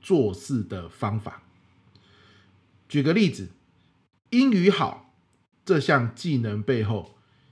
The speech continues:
也许是你好学的优势发挥作用；会画画背后，也许是你艺术鉴赏的优势发挥作用。出处《无行动不幸福》，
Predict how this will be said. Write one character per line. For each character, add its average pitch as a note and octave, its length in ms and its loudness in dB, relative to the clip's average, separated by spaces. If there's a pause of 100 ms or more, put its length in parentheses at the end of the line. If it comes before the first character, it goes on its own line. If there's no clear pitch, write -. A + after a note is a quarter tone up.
(100)
也 B2+ 240 2
许 A#2+ 300 -2
是 D#3 240 -4
你 F#2+ 260 -6
好 A#2+ 420 0
学 G2 300 -8
的 G2+ 160 -6
优 A#2 260 -2
势 A2+ 320 -8
发 G#2+ 360 -6
挥 G#2 240 -4
作 G2+ 260 -8
用； F#2+ 140 -8 (1000)
会 B3 400 2
画 E3+ 300 4
画 C#3+ 240 0
背 B2 200 -2
后， A2 300 -4 (360)
也 B2+ 260 2
许 A2 260 -4
是 - 260 -8
你 G2 340 -8
艺 E3+ 220 -2
术 B2 300 -4
鉴 A#2+ 300 -2
赏 E2+ 280 -12
的 F#2 140 -12
优 A2+ 260 -2
势 A2 300 -6 (160)
发 G#2+ 300 -2
挥 G2+ 360 -4
作 F#2+ 280 -8
用。 F#2+ 120 -10 (1160)
出 G3 200 2
处 G3+ 140 2 (600)
《无 C3 180 0
行 B2+ 240 -2
动 A#2 320 -2 (340)
不 A#2 80 -6
幸 A2 300 -6
福》， - 180 -16